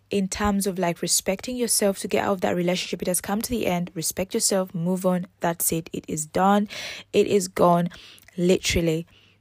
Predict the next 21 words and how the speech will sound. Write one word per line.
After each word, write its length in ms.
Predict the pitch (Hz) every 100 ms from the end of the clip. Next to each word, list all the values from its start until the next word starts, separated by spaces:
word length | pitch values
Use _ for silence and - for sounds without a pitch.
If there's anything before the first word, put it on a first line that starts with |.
| _ _ -
that's 420 | 160 175 - -
it. 140 | - - _ _
You 140 | 190
know, 180 | 180 185 - - -
so 400 | - 214 185 185 - -
this 200 | 254 -
is 140 | 370
packed 300 | - 262 -
on 80 | 233
because 260 | 202 208 202
someone 300 | 269 320 302
sent 200 | - 247
me 60 |
a 60 | 220
message 320 | 202 - 196
and 120 | 190
said 240 | - 214 196
to 100 | 202
me, 80 | 190
"Look, 260 | 185 175
Lucy, 340 | 170 170 202